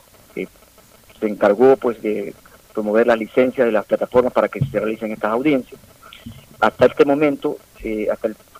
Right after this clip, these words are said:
corte treinta, treinta y uno de agosto, se han realizado doce mil setecientas ochenta y ocho video, video, eh, audiencias, eh, telemáticas en la provincia del Guayas. Cuando me preguntan sobre qué, qué,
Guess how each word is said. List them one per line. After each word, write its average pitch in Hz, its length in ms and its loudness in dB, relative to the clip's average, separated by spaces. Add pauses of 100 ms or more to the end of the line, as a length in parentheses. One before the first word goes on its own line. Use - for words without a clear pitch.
(220)
corte 139 260 2
treinta, 139 380 6
treinta 131 360 -2
y 123 60 0
uno 147 160 -6
de 143 80 4
agosto, 139 420 0 (500)
se 123 80 2
han 123 60 2
realizado 127 560 2 (300)
doce 120 240 -4
mil 147 280 -6
setecientas 135 500 -4
ochenta 120 300 -4
y 123 80 -2
ocho 123 180 -8
video, 113 280 -2 (580)
video, 139 380 4 (720)
eh, 107 420 -2 (340)
audiencias, 127 600 0 (320)
eh, 101 400 -4 (880)
telemáticas 131 640 2 (480)
en 117 140 -6
la 113 80 2
provincia 120 360 -4
del 110 100 0
Guayas. - 300 -8 (760)
Cuando 131 180 6
me 139 100 2
preguntan 156 320 0
sobre 147 200 0
qué, - 320 -12
qué, 175 360 2